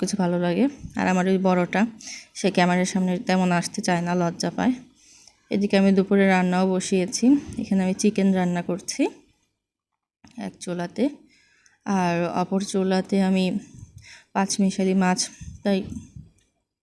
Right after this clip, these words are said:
পেঁয়াজ দিয়ে একটু মাখা মাখা করে নিয়েছি। তাও তেমন একটা কিছু রান্না করিনি আজকে। এর সাথে ডাল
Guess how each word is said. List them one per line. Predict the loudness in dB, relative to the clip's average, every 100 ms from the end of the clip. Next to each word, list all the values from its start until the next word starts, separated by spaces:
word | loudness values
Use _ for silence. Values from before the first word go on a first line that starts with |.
| _ _ _ _ _
পেঁয়াজ | -10 -8 -8 -6
দিয়ে | -2 2 2 0
একটু | -6 -4
মাখা | -2 -2 0 -2
মাখা | 0 -4
করে | -2 -2
নিয়েছি। | -2 -4 -6 -6 -2 -2 -2 _ _ _ _ _ _ _ _ _ _ _ _ _ _ -8
তাও | -2
তেমন | 2 2 2
একটা | 0 -2
কিছু | -4 0 0
রান্না | 2 0 0
করিনি | -2 -4 -4 -4
আজকে। | -6 -4 -2 -2 -6 _ -20 -20 _
এর | -6
সাথে | -4 -2 0
ডাল | 0 0